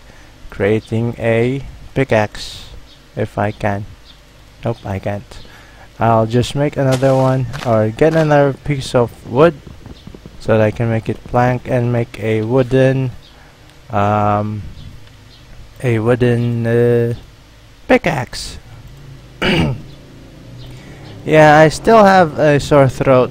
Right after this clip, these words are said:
but then it's gotten better, so yeah, I'll probably just do what I do best right here, just make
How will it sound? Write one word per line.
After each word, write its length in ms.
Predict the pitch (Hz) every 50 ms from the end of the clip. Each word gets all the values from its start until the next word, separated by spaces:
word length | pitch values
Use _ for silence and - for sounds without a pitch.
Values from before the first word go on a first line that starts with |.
| - -
but 260 | - 135 127 - -
then 260 | - 131 127 127 131 -
it's 200 | 139 151 143 -
gotten 360 | - 143 135 127 127 120 117
better, 360 | 110 113 110 110 110 110 107
so 640 | - - - - 110 110 110 110 110 110 110 110 110
yeah, 240 | 110 123 123 117 - - - - - - - - - -
I'll 240 | 107 110 110 110 107
probably 600 | - - 120 117 113 110 110 107 104 110 117 110
just 440 | 101 101 - 113 110 113 110 - - - 113 107 - - 127 120
do 260 | 131 151 156 156 151 147
what 200 | 139 135 131 120
I 140 | 120 120
do 280 | 113 110 117 117 117 113
best 440 | 110 127 123 143 151 - - - -
right 160 | 151 151 147
here, 540 | - - - - 156 156 151 151 151 147 143
just 360 | 131 117 113 110 107 - -
make 260 | 110 110 110 110 113